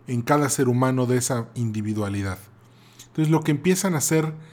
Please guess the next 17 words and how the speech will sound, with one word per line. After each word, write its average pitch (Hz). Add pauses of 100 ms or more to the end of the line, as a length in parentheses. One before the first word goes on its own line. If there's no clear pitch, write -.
(200)
las 120
personas 135
en 127
la 110
sociedad 113 (360)
es 143
que -
empiezan 143
a, 139 (180)
a 113
recobrar, 123
a 117
querer 139
recobrar 127
esa 123 (380)
individualidad, 113
ese, 120